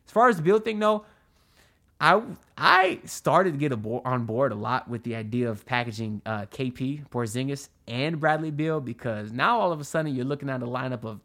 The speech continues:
insert point guard, Bradley Beal, Jimmy Butler, Kristaps Porzingis, and Bam Adebayo. That sounds beautiful to me. I mean, y-, I'd wanna get a serviceable point guard. I, I think I read they can go into the, the salary cap to pay Gabe Vincent.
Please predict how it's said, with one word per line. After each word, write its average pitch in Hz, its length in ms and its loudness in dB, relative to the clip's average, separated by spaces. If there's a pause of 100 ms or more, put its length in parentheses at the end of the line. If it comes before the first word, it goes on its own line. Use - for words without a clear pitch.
(240)
insert 160 480 -6
point 165 260 -6
guard, 165 340 0 (320)
Bradley 147 400 6
Beal, 151 260 0
Jimmy 143 300 0
Butler, 143 300 2
Kristaps 143 460 -2
Porzingis, 135 500 -4
and 110 120 -4
Bam 127 220 -2
Adebayo. 120 500 2 (300)
That 127 280 -2
sounds 110 380 -6
beautiful 110 420 -10
to 120 120 -12
me. 123 200 -6 (360)
I 127 80 -2
mean, 131 420 -2
y-, 113 160 -8
I'd 131 140 0
wanna 156 200 -2
get 143 200 -2
a - 60 -10
serviceable 139 520 -4
point 147 240 -6
guard. 151 360 2 (200)
I, - 220 -8
I - 20 -4
think 247 240 -8
I 165 80 2
read 143 260 0
they 113 120 -2
can 110 180 -8
go 113 200 -4
into 117 180 -8
the, 104 180 -8
the 110 140 -12
salary 113 340 -4
cap 110 240 -10
to - 60 -20
pay 117 160 -6
Gabe 113 280 -6
Vincent. 120 440 -6